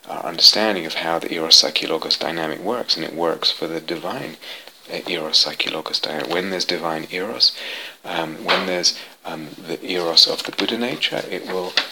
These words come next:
unfold multiplicity, uh, multidimensionality, et cetera, <clears throat> as we've been, um, exploring on the whole retreat. So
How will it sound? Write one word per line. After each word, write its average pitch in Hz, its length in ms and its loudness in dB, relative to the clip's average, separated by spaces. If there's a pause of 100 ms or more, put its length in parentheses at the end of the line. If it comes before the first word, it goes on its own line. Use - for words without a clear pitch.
(180)
unfold 90 680 2 (240)
multiplicity, 85 920 4 (320)
uh, - 180 -10
multidimensionality, 82 1160 -2
et - 100 -4
cetera, - 440 2 (100)
<clears throat> - 120 0
as 117 500 6
we've 78 240 -6
been, 76 260 -4 (320)
um, 82 280 -8
exploring 82 500 0
on 71 80 -6
the 69 80 -6
whole 80 160 -4
retreat. - 500 -8 (3500)
So 95 600 10